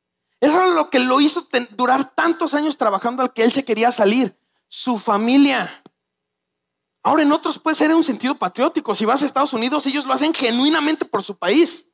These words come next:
En mi caso no era por eso, era por su familia. Pero puede haber muchas motivaciones las que te lleven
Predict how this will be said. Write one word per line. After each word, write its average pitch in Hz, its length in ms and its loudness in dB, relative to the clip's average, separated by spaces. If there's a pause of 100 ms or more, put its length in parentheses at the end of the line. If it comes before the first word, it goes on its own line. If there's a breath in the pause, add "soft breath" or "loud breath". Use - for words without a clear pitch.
(580)
En 220 140 0
mi 247 80 0
caso 285 260 -2
no 269 100 -2
era 277 160 0
por 185 160 -2
eso, 233 360 -2
era 214 120 -4
por 180 220 -6
su 294 160 -2
familia. 247 580 0 (760)
Pero - 160 2
puede 330 160 2
haber 349 180 2
muchas 370 540 2
motivaciones 302 540 0
las 277 180 -2
que 269 100 -2
te 226 160 -10
lleven 320 420 0